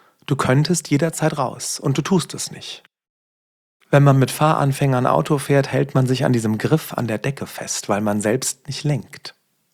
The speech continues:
Und jetzt tun wir mal nicht so, als würden wir selber alle super sicher und toll Auto fahren. Wenn das der eigene Mist ist, den du verzapfst, dann bist du da sehr okay mit. Nur wenn man die Kontrolle nicht hat, dann ist schlimm.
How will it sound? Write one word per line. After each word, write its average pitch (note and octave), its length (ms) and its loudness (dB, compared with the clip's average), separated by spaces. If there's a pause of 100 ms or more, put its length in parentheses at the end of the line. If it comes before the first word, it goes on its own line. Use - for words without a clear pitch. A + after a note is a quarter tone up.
(240)
Und C3+ 160 -2
jetzt - 200 -6
tun D3+ 160 2
wir C#3+ 80 6
mal B2+ 140 2
nicht B2+ 160 -2
so, D3+ 200 4
als B2 180 2
würden B2 260 4
wir A2 100 0
selber B2+ 420 4
alle A#2+ 200 0
super C#3 380 2
sicher C#3 320 0
und B2 140 -2
toll B2 180 0
Auto C#3+ 280 2
fahren. - 360 -6 (420)
Wenn A#2 140 2
das A2+ 140 -4
der A2+ 140 4
eigene B2+ 360 2
Mist F#2+ 300 -6
ist, - 180 -4
den A#2 120 0
du A#2 60 0
verzapfst, - 640 -4
dann A#2 220 2
bist B2 240 -2
du C#3+ 40 0
da A2 140 0
sehr G#2+ 240 -2
okay E3+ 260 -2
mit. - 360 -10 (680)
Nur C3 180 2
wenn A2 80 2
man G#2 160 2
die G2 120 -4
Kontrolle G2 480 0
nicht D2+ 280 -8
hat, - 240 -10
dann F#2+ 120 0
ist G2+ 140 0
schlimm. - 260 -12